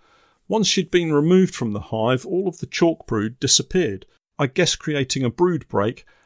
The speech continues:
helps with this, as the fungal infection then doesn't have any young brood to infect,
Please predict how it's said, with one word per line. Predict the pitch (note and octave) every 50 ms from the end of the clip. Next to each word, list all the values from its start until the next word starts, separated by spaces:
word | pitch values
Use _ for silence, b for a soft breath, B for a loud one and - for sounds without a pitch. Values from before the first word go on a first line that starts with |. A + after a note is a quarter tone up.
| _ _ _
helps | - F3 F3 D#3 - - -
with | G#2+ - -
this, | - G#2+ A2+ - - - -
as | D3 B2+ - -
the | B2+
fungal | - - D#3+ D3+ C#3+ C3 B2 C3
infection | B2+ B2 A#2 - C#3 C3+ C3 - - A#2+ A#2 A#2
then | B2+ B2+ B2 A#2
doesn't | A2+ B2 A#2 A2+ B2+ -
have | - - C3 A2
any | B2 A#2 A2+
young | A2 A2 C#3 D3+ C#3+ C3 A2
brood | - G#2 G#2 G#2 -
to | - A#2+ A2+
infect, | A2 A2 - - C3+ - - -